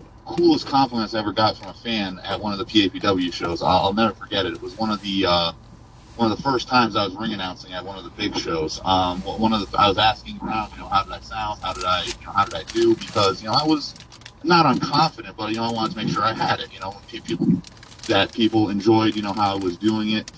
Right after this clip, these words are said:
and that people liked how I was presenting the product. And one of, and, uh, this gentleman came up to me and said, uh, you know, he goes, he was talking to me and he said,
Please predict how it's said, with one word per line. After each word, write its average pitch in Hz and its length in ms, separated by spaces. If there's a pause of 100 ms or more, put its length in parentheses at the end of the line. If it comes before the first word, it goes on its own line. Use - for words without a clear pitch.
(360)
and 98 140
that 98 100
people 104 240
liked 101 300
how 101 180
I 98 100
was 98 240 (200)
presenting - 380
the - 60
product. - 420 (500)
And 104 360
one 123 160
of, 113 140
and, 107 380
uh, 101 140
this 98 180
gentleman 110 420
came 110 240
up 104 160
to 110 80
me 104 120
and 90 100
said, 101 340
uh, 98 300
you 104 100
know, 104 140
he 98 160
goes, 92 240
he - 80
was - 120
talking 107 340
to - 60
me 90 100
and - 160
he - 60
said, 101 300